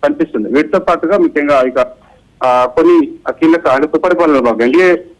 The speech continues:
అధికారంలోకి వచ్చిన తర్వాత ఆయా ప్రాంతాల్లో, ముఖ్యంగా కొన్ని, ఆ, రాష్ట్రాలలో, ఆ, అందుతున్నటువంటి సంక్షేమ పథకాలు ఏవైతే ఉన్నాయో అవి ప్రజలకు అందుతున్నాయా లేదా అనే దానిపై చర్చించే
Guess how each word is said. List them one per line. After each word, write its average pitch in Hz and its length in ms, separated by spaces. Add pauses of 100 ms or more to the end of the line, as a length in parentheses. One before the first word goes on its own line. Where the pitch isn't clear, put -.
(180)
అధికారంలోకి 160 520
వచ్చిన 151 200
తర్వాత 147 380
ఆయా 156 340
ప్రాంతాల్లో, 143 500
ముఖ్యంగా 143 400
కొన్ని, 143 440 (200)
ఆ, 127 300
రాష్ట్రాలలో, 147 680 (520)
ఆ, 127 240
అందుతున్నటువంటి 165 540
సంక్షేమ 151 360
పథకాలు 139 400
ఏవైతే 135 220
ఉన్నాయో 139 220
అవి 170 100
ప్రజలకు 151 380
అందుతున్నాయా 143 480
లేదా 135 260
అనే 131 120
దానిపై 131 600
చర్చించే 123 440